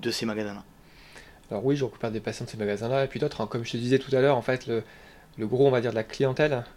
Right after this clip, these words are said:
Speaker 2: euh, euh, ou de la patientèle, euh, ça va être, euh, effectivement quand même le bouche à oreille.
Speaker 1: Mhm.
Speaker 2: Euh, parce que moi, t'as beau me dire,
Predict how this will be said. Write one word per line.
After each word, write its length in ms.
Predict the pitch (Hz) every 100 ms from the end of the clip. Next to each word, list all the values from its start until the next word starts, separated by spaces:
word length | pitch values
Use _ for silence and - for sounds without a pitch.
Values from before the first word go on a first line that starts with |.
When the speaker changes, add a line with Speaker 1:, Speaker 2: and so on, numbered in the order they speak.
| 311
Speaker 2:
euh, 680 | 117 113 110 110 110 113 113 113 117 - - - - -
euh, 340 | - - - 117
ou 40 | 117
de 60 |
la 60 | -
patientèle, 640 | 120 123 120 156 135 117 -
euh, 140 | 117
ça 220 | - 120
va 80 | 120
être, 240 | 127 -
euh, 60 | 120
effectivement 360 | 113 107 139 135
quand 100 | 120
même 80 |
le 60 | 113
bouche 220 | 113 -
à 40 | 117
oreille. 220 | 110 - - -
Speaker 1:
Mhm. 180 | 117 110 - - - - -
Speaker 2:
Euh, 240 | - 110 113
parce 180 | - 101
que 60 | 113
moi, 120 | 123
t'as 120 | 117
beau 140 | 120 123
me 80 |
dire, 280 | 120 123 131